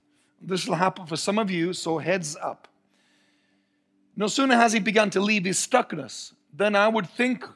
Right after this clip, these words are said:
maybe within a few meters of leaving Bethesda, he bumps into the Pharisees.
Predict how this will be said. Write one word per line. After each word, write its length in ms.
maybe 260
within 300
a 60
few 320
meters 640
of 200
leaving 360
Bethesda, 680
he 120
bumps 420
into 260
the 100
Pharisees. 840